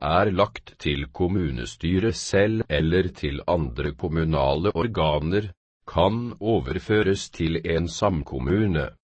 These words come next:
jf. Kommunelov. Paragraf tjueåtte,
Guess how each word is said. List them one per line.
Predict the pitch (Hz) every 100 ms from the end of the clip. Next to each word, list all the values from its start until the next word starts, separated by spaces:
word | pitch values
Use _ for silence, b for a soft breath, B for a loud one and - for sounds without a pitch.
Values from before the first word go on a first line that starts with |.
| _ _
jf. | 82 90 80 62 - 87 73 -
Kommunelov. | - 98 76 131 - _ _ _ _ _ _ _
Paragraf | 101 107 117 104 95 101 -
tjueåtte, | - - 98 101 - 110 - 104 76